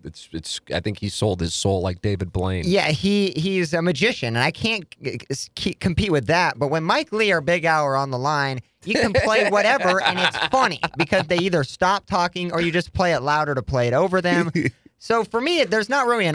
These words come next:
Speaker 2: art form. Yes, when we're on a certain topic, I'll type in some drops, like a stingray if we're on the topic.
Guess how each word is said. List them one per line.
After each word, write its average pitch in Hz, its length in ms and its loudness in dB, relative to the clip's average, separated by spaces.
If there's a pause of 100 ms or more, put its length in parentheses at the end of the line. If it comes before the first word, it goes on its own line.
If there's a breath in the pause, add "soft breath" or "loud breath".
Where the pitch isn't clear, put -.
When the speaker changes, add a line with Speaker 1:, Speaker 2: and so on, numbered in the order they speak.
(100)
Speaker 2:
art 180 280 0
form. 226 320 0
Yes, 196 560 0
when 175 160 0
we're 175 100 4
on 175 160 2
a 160 40 -2
certain 180 340 -2
topic, 175 480 0
I'll 139 100 2
type 156 320 -2
in 151 140 -2
some 139 180 -6
drops, 139 400 2
like 147 140 -4
a - 40 -6
stingray 139 560 0
if 139 120 -2
we're 127 100 0
on 127 140 -2
the 123 60 -6
topic. 127 600 0